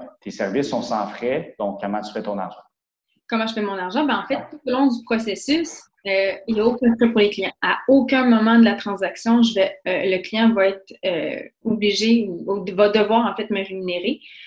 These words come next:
Speaker 2: C'est vraiment lorsque la transaction passe chez le notaire.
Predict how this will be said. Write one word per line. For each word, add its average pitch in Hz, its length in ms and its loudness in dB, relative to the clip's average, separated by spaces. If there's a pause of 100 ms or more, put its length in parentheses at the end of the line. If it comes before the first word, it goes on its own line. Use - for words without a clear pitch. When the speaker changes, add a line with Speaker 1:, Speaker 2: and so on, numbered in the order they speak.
(200)
Speaker 2:
C'est - 260 0
vraiment 220 340 0
lorsque 226 340 2
la 208 260 2
transaction 214 760 -4
passe 226 260 -2
chez 208 80 -2
le 185 140 -6
notaire. - 240 -12